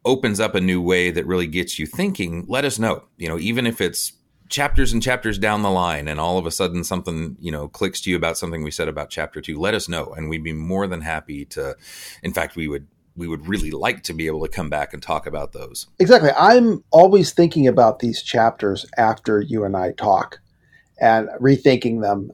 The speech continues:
Speaker 2: and wanting to go back. "Wait, I should have mentioned this. I should have said something about that." So
Speaker 1: Yeah.
Speaker 2: if somebody co-, you know, pings us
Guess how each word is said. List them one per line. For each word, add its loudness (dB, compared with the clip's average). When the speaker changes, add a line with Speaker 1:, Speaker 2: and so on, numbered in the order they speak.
Speaker 2:
and 2
wanting 8
to 6
go 10
back. 8
"Wait, 10
I 8
should 4
have 4
mentioned 4
this. 0
I 2
should -2
have -4
said -2
something -2
about 0
that." 4
So 8
Speaker 1:
Yeah. -6
Speaker 2:
if -6
somebody 8
co-, 4
you 2
know, 0
pings 4
us 2